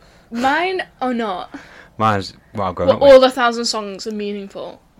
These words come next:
Speaker 2: Uh, yeah, I know every,
Speaker 1: All of
Speaker 2: I know
Speaker 1: them.
Speaker 2: every single one of them songs.
Speaker 1: I know
Speaker 2: I
Speaker 1: every
Speaker 2: will
Speaker 1: single
Speaker 2: sing
Speaker 1: one of
Speaker 2: along.
Speaker 1: mine.
Speaker 2: All right. That's fine.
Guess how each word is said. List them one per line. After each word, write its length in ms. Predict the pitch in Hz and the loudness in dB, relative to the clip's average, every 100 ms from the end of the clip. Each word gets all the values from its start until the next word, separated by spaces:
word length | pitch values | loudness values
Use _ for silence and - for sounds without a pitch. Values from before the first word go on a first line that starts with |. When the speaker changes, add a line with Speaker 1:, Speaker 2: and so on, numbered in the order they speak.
| - | -18
Speaker 2:
Uh, 60 | 123 | -8
yeah, 300 | 117 110 98 | -4 -4 -2
I 100 | 98 | -2
know 120 | 95 | 0
every, 120 | 92 | 2
Speaker 1:
All 180 | 240 240 | 2 2
of 80 | 220 | 0
Speaker 2:
I 100 | 113 | 0
know 80 | 110 110 | 2 2
Speaker 1:
them. 40 | |
Speaker 2:
every 140 | 101 92 | 0 -2
single 240 | 107 92 | -6 -6
one 100 | 107 | -4
of 80 | 92 | -6
them 140 | 82 | -8
songs. 340 | - 78 80 - | -12 -16 -18 -10
Speaker 1:
I 140 | 220 247 | -6 -4
know 120 | 226 | -2
Speaker 2:
I 40 | |
Speaker 1:
every 120 | 226 - | -2 -2
Speaker 2:
will 60 | |
Speaker 1:
single 200 | 233 214 | -2 -2
Speaker 2:
sing 60 | - | -2
Speaker 1:
one 100 | - | -4
of 60 | 240 | -6
Speaker 2:
along. 20 | |
Speaker 1:
mine. 220 | 196 165 | -10 -12
Speaker 2:
All 80 | 85 | -12
right. 200 | 85 76 78 - | -12 -14 -20 -16
That's 120 | 123 | -16
fine. 240 | 160 160 | -14 -14